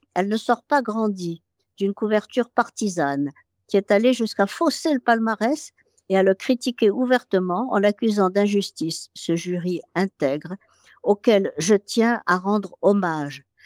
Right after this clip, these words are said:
C'est rare, mais ça existe, un jury qui préfère l'esthétique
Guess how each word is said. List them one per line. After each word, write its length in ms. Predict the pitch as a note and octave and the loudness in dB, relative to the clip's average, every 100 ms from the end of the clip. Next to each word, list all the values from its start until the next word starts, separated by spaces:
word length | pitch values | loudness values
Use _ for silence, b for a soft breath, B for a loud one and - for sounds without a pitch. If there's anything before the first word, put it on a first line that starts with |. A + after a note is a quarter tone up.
| b | b
C'est 260 | - - G#3+ | -6 0 0
rare, 540 | G3 G#3 G3+ E3+ D3+ _ b b | 2 2 2 0 -6 _ b b
mais 120 | G3+ | -2
ça 240 | G#3 A#3 F#3+ | 0 0 0
existe, 720 | G3 F#3+ G3 A3 - - A#3 - _ - | 0 -2 -2 -2 -2 -10 -16 -16 _ -2
un 120 | F3+ | 0
jury 480 | E3+ G3 G3+ A3 A3+ | 0 0 0 0 -2
qui 180 | - G3 | -4 -4
préfère 460 | - F#3+ - G3+ | -2 -2 0 0
l'esthétique 800 | F#3 F3+ - F#3+ - G#3+ - - | 0 0 0 0 0 -8 -8 -14